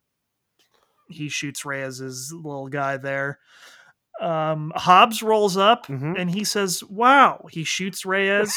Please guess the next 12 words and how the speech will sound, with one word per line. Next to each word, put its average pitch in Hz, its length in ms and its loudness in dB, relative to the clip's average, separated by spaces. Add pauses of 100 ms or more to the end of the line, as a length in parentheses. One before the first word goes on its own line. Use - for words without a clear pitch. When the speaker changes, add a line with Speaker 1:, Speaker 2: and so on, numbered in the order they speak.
(120)
Speaker 2:
<laughs> - 140 8
Speaker 1:
uh, - 400 8
and 269 240 6
Speaker 2:
He 392 220 10
walks 349 560 8
out, 311 320 10
and 403 200 4 (120)
Reyes 240 260 8
is 254 140 2
like, 220 180 6
"Help 233 300 10
me." 220 260 6